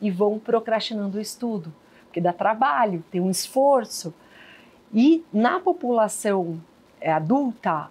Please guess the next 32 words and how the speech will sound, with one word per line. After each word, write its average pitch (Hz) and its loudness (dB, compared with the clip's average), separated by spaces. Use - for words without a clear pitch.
a 185 0
gente 202 -4
tem 226 -2
um 214 0
índice 220 -2
de, 190 -6
uma 190 0
pesquisa 190 -2
recente, 214 -2
vinte 277 -2
por 285 -6
cento 233 -8
de 185 -4
pessoas 226 -2
são 233 0
procrastinadores 233 -4
crônicos. - -4
Que - -2
aí 185 2
já 185 0
é 190 2
o 208 2
excesso, 202 -4
que 185 -8
tem 196 -2
um 196 2
comprometimento 247 -2
da 208 2
vida 202 -4
pessoal 202 -6
e - -4
profissional. 185 -12